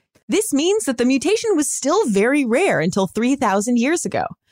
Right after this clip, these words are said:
Further evidence suggests that just six hundred years later, roughly one in two Europeans could digest lactose. That means that the mutation spread throughout the population in just a few thousand years.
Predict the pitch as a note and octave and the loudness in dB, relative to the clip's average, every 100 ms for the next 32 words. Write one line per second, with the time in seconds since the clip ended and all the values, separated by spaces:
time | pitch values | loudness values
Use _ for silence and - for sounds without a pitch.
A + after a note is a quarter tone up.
0 | _ _ _ - - F4 E4+ - B3+ C#4 | _ _ _ -10 -2 0 0 0 0 0
1 | C4 - A3 G3 G#3+ E4 - G3 F#3 B3 | 0 -2 -2 0 0 -4 -4 -4 -2 -4
2 | - - D#4 - C4+ C4+ B3 G#3 G3+ F#3 | -4 -6 -6 -4 0 2 2 2 2 0
3 | F#3 F#3+ A#3 D4 D#4+ _ _ - C4 C#4 | 0 -2 0 -2 -4 _ _ -2 -2 0
4 | C4+ G#3+ A#3+ C#4 C#4 C#4 C#4 A#3+ - C#4 | 0 2 2 2 0 2 2 0 -2 0
5 | D4+ A3 - E3 F3 D#3+ - D3 E2+ - | 2 0 -2 0 0 0 -2 -4 -4 -8
6 | - - F#3 E3 D#3+ D3+ - D3 - - | -8 -2 0 0 0 -2 -2 -6 -6 -6
7 | A#2+ - - - _ _ _ _ _ _ | -6 -6 -10 -12 _ _ _ _ _ _
8 | _ - G3+ E4 - F4 A#4 F4 F4 C#4+ | _ -8 -4 -4 -2 0 2 0 0 -2
9 | B3+ B3 B3 - A#3 - D#4+ C4+ - G#3 | 0 0 0 0 -2 -2 -2 -2 -2 -2
10 | A#3 G#3+ G3 G#3 G3+ F#3+ G3 E3+ D#3+ F3 | 0 0 0 0 -4 -4 -2 -2 -2 0
11 | B3 C4 B3 A3 D#4 - E4+ - G#3+ C4+ | -2 0 0 0 -2 -2 -4 -4 -2 0
12 | D4 - F#3 G#3 G#3+ A3+ F#3+ C4+ F#3 - | 0 0 0 0 2 0 0 0 -2 -4
13 | - | -12